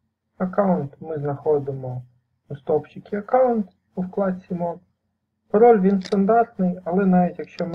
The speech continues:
його не пам'ятаємо, його завжди можна подивитися у вкладці «Алі». Ми скопіювали аккаунт, в пошук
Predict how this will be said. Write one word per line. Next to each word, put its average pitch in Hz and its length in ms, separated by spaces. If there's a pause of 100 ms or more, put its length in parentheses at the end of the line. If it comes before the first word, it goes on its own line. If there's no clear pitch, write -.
його 170 240
не 170 60
пам'ятаємо, 180 680
його 147 300
завжди 151 340
можна 143 320
подивитися 139 680
у 131 40
вкладці - 640
«Алі». 120 280 (2500)
Ми 214 160
скопіювали 147 840
аккаунт, 208 520 (3000)
в - 120
пошук - 520